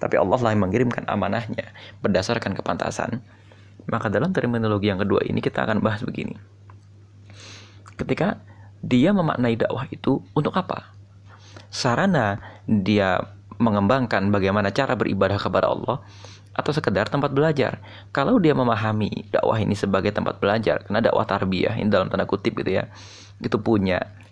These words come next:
ciri khas dibandingkan dakwah-dakwah yang lain, maka dia nggak akan bertahan. Kalau dia masih memahami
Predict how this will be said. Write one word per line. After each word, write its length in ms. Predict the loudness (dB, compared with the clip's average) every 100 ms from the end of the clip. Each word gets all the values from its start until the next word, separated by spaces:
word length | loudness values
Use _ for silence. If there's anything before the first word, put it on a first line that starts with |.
| -2
ciri 160 | 0 2
khas 240 | -2 -2
dibandingkan 480 | -2 0 -2 -2 0
dakwah-dakwah 400 | 2 2 4 2
yang 160 | 0 -2
lain, 200 | -2 -4 -12 -20 -20 -20 -8 -2
maka 160 | 2
dia 80 | 2
nggak 160 | 2 0
akan 80 |
bertahan. 460 | 0 0 -2 -4 -8 -10 -16 -20 -20 -20 -20 -20 -20 -20 -20 -20 -20 -20 -4
Kalau 320 | -2 0 2
dia 240 | 4 4
masih 240 | 4 2 2
memahami 640 | 2 2 2 0 0 -2